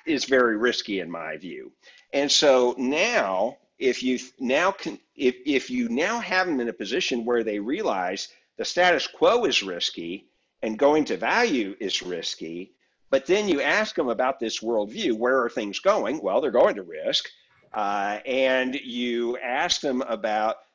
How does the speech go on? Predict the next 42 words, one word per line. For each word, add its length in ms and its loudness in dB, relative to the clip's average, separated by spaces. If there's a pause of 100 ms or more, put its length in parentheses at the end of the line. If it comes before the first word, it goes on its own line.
(320)
and 360 2
if 200 -4
you 80 -4
think 360 -6
it's 160 -8
going 360 -2
there, 400 -6
do 120 -10
you 240 -4
think 340 -6
there 160 -4
would 200 -8
be 180 -8
a 80 -6
first 520 -8
to 60 -8
market 440 -8
mover 340 -6
advantage? 640 -8
And 120 -4
of 80 -8
course, 240 -2
I 60 -2
can 160 -10
share 300 -6
what's 180 -10
happening 340 -6
there. 120 -4 (280)
And, 240 4
and 160 4
by 160 4
the 100 2
time 220 0
you 80 0
start 420 2
adding 380 2
everything 500 0
up, 420 0
it's 200 0
like, 320 2 (360)
it's 180 0 (140)
almost 680 4